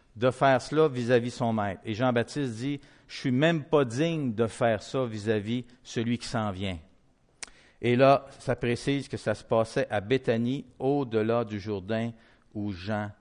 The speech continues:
baptisait. Maintenant, Jean-Baptiste, son identité. Qui est Jean-Baptiste ? Et vous l'avez vu dans le texte,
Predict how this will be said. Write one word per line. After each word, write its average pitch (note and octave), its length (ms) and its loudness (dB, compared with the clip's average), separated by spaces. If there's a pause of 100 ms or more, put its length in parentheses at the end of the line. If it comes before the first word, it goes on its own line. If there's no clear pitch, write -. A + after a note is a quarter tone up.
(320)
baptisait. F2+ 720 -8 (1400)
Maintenant, C3+ 300 4 (220)
Jean-Baptiste, D3 1200 0 (460)
son D3 320 2
identité. D3 680 2 (220)
Qui A3 340 0
est D3 300 2
Jean-Baptiste ? B2 800 0
Et A2 40 -2
vous A2 100 -2
l'avez C#3 260 6
vu F3 120 0
dans D3+ 120 2
le B2+ 80 0
texte, - 560 -4